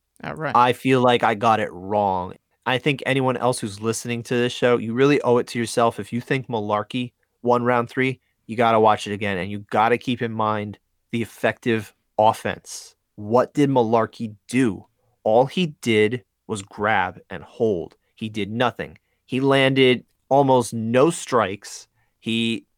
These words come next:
Speaker 2: made no effort at any sort of offense in the grappling, only holding position. And in fact, he got reversed at one point. <laughs> So really,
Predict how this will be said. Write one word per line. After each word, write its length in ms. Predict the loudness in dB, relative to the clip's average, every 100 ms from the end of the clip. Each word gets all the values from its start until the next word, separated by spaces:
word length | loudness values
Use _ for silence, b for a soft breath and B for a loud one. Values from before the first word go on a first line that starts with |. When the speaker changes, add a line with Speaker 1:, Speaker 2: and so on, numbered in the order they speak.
| -12
Speaker 2:
made 360 | -4 -2 -2 -4
no 460 | -4 2 4 4
effort 480 | 4 0 -2 -6 -4
at 160 | -2 -2
any 200 | -2 -6
sort 220 | -4 -4
of 120 | -4 0
offense 500 | 2 2 0 -6 -8
in 80 | -12
the 80 | -8
grappling, 500 | -6 -4 -6 -8 -10
only 300 | -8 -6 -4
holding 380 | 0 2 2 -2
position. 520 | -6 -6 -6 -8 -10 -12 _ -2
And 100 | 0
in 40 |
fact, 180 | 2 2
he 60 | 4
got 160 | 2
reversed 500 | 2 0 2 2 2
at 80 | -4
one 220 | -6 -8
point. 420 | -10 -10 -8 -8 -12
<laughs> 40 | _ -10
So 240 | 0 0 0 -10 B B B 4
really, 440 | 6 6 4